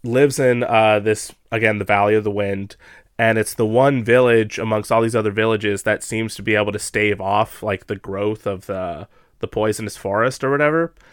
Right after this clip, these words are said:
because of the, the wind from the ocean, because they're just so close and they have, like, windmills and everything. And so she, she has this, like, special bond with animals. She's almost like a Disney princess in a way, but, like, cooler. <laughs>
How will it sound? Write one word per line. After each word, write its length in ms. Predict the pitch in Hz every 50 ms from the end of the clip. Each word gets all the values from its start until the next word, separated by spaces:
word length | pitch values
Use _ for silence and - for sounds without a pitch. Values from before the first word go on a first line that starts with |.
| - - - - _ _ _
because 400 | - 117 107 - 123 117 110 -
of 80 | 117 104
the, 240 | 104 107 104 101 -
the 160 | 104 117 101
wind 360 | 95 104 107 110 117 120 117
from 180 | - 127 110 104
the 120 | 104 98
ocean, 420 | 98 104 110 - - - 147 151
because 240 | 147 127 - 117 98
they're 100 | 101 98
just 180 | 98 104 - -
so 140 | - 101 95
close 360 | - - 104 104 113 - -
and 100 | 107 98
they 60 | 98
have, 160 | 107 104 101
like, 160 | 98 98 -
windmills 480 | - 98 98 101 107 110 110 117 113 117
and 60 | 120
everything. 480 | 113 117 123 120 - 139 135 143 147 143 - - - - - - - _ _ _ _ _ -
And 160 | 123 110 110
so 440 | - - 120 110 110 110 107 110 -
she, 440 | - - - - 151 165 165 165 151
she 180 | - - 180 180
has 180 | 202 185 175
this, 160 | - 156 - -
like, 160 | 139 120 -
special 380 | - - 123 120 - - 131
bond 500 | 107 - _ - 101 104 104 107 110 113 107
with 140 | 104 - -
animals. 440 | 101 104 104 110 117 123 127 127
She's 180 | - - 175 151
almost 320 | 202 262 320 320 - -
like 220 | 208 165 139 131 - -
a 80 | 127
Disney 400 | 110 - - 127 147 - 180 175
princess 500 | 170 - - 180 180 - 185 185 175 -
in 100 | - 185
a 60 | 185
way, 340 | 180 180 180 180 190 196 190 - - - - - _ _
but, 160 | - 120 110
like, 280 | 120 113 104 - - _
cooler. 540 | - - 143 143 151 170 190 190 196 185 - _ _ - - - - _ -
<laughs> 100 | 165 147